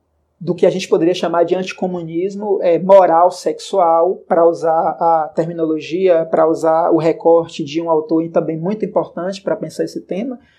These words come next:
que é Ben Cohen, né? É, esses autores, portanto, tentaram ler esse conjunto de transformações por essa lente moral sexual. Portanto, o meu objeto de pesquisa é justamente esse: né?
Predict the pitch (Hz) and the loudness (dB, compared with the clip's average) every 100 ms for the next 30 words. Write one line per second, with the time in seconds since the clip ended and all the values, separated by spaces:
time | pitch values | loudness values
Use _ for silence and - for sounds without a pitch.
0 | _ - 156 175 170 - 180 240 202 190 | _ -2 0 0 -4 -2 2 2 0 -8
1 | - _ - 170 214 - - - _ - | -16 _ -6 -4 -6 -10 -20 -20 _ -10
2 | - 165 165 165 165 - 175 196 - 202 | 0 4 6 4 0 -6 0 2 4 4
3 | 202 202 - 202 208 208 - 208 196 214 | 4 0 -2 -4 -4 -6 -8 -4 0 2
4 | 214 196 220 220 208 190 202 208 208 190 | 2 4 4 4 -2 -2 -2 -2 -2 -4
5 | 202 190 202 196 208 220 - 240 220 226 | -4 -4 -6 -8 -8 -8 0 4 4 4
6 | 240 220 202 214 214 208 214 196 196 202 | 4 4 4 0 -6 2 4 6 4 0
7 | 208 - - 196 175 175 - _ - 147 | -4 -6 0 2 4 2 -2 _ -12 -6
8 | 185 190 185 220 208 180 185 190 185 190 | -2 0 4 4 6 4 4 0 -4 -4
9 | 185 - 202 214 214 214 190 190 208 185 | -6 -6 -2 0 0 0 -2 -4 -6 -6
10 | 196 - 196 175 170 - 160 156 175 | -6 0 2 2 -4 -6 -8 -8 -14